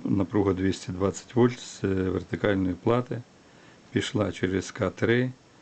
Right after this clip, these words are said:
пішла через К один, прийшла на, е, катушку запалювання. Е, друга фаза, е, двісті двадцять прийшла от по цій цепочці і пішла на катушку запалювання.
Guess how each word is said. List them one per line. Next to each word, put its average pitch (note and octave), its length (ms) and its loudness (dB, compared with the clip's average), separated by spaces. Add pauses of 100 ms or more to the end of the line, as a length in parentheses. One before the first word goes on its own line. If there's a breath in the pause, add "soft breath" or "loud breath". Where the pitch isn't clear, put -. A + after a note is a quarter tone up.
(560 loud breath)
пішла G2 380 0
через G2 300 -4
К - 160 0
один, A2+ 340 2
прийшла A2+ 480 -2
на, G2+ 380 0 (140)
е, G2 180 -2
катушку G2 520 0
запалювання. - 640 -4 (920 loud breath)
Е, G2 140 2
друга B2 460 4
фаза, A#2+ 500 0 (720)
е, G2 220 0
двісті G#2+ 360 0
двадцять A2+ 480 -2
прийшла F#2+ 580 -2
от E2+ 100 -4
по - 140 -8
цій F2 220 -4
цепочці B2 800 -2 (720 loud breath)
і F#2+ 60 0
пішла - 340 -2
на G2+ 80 0
катушку - 500 -2
запалювання. D2+ 480 -4